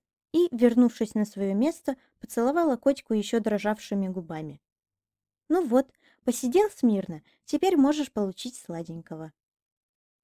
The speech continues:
Сидевшая за тем же столиком Раечка шепнула: «Бросьте уж его, на вас хозяин смотрит,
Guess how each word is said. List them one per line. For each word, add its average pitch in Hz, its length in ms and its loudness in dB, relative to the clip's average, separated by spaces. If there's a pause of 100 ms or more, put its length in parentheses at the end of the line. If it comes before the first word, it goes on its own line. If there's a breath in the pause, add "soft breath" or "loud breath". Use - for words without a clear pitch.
(220)
Сидевшая 202 640 -2
за 196 120 -2
тем 196 220 -4
же 190 120 -6
столиком 190 520 -4
Раечка 226 460 -2
шепнула: 165 580 -4 (500)
«Бросьте 302 460 2
уж - 200 -6
его, 160 380 -12 (300)
на 220 160 4
вас 233 200 0
хозяин 262 420 4
смотрит, - 520 -2